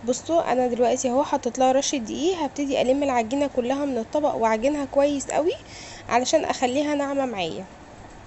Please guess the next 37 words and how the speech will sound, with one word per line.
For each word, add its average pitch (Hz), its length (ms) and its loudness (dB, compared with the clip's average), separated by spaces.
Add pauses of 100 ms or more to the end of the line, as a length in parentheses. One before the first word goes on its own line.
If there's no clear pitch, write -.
(3250)
بصوا 254 240 4
انا 262 100 4
حاساها 247 360 0
لسه 262 260 0 (160)
ملزقه، 226 360 2
حطيت - 400 -4
لها 262 180 6
رشه 277 260 2
دقيق 247 400 -4
تاني. 320 320 4 (420)
كل 294 200 4
ما 277 160 2
تحسوا 277 440 -2
ان 240 80 2
هي 285 300 6
ملزقه 233 500 2
شويه 320 400 4
حطوا 262 360 2
لها 277 160 2
رشه 277 260 0
دقيق، 254 320 -2
ما 302 220 4
تكتروش 254 440 0
الدقيق 240 340 -4
قوي، 320 260 4 (520)
وفي 233 300 -2
نفس 320 220 4
الوقت 311 380 6
يعني 226 420 0
تخلوها 285 460 2
ملمومه 302 460 4
معاكم 277 380 0
في - 100 -4
ايديكم، 339 500 0
ما 349 80 6
تبقاش 294 420 0
ملزقه. 220 560 0